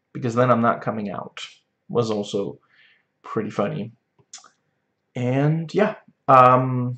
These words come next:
maybe I'll be able to do one tomorrow. If not, the day after tomorrow will be the, my next vlog on an episode of the show. Very excited to see. So there's, like, there's two episodes left of this season. Yeah,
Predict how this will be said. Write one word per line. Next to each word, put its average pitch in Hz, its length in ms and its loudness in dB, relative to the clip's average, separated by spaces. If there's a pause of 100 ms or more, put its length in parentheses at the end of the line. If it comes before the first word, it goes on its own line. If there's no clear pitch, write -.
maybe 139 960 -2
I'll 190 120 0
be 190 100 -6
able 190 220 -6
to 190 80 -12
do 185 40 -8
one 180 300 -6 (140)
tomorrow. 180 520 -2
If - 160 -14
not, 120 380 0 (220)
the 135 60 -8
day 139 120 4
after 151 260 2
tomorrow 151 540 -2 (460)
will 127 220 -2
be 123 380 -2 (100)
the, 117 480 -2 (480)
my 123 120 2
next 117 320 -4
vlog 131 600 0
on 117 220 -2
an 107 80 -4
episode 113 520 -4
of - 220 -14
the - 80 -14
show. - 800 -6 (680)
Very 220 180 8
excited 160 420 2
to 139 100 -6
see. 127 260 2
So 120 120 0
there's, 127 280 0
like, 123 380 4
there's 131 160 -8
two 202 280 2
episodes 147 520 0
left 107 260 -2
of 104 100 -10
this 107 180 -8
season. 92 640 -10
Yeah, 139 260 0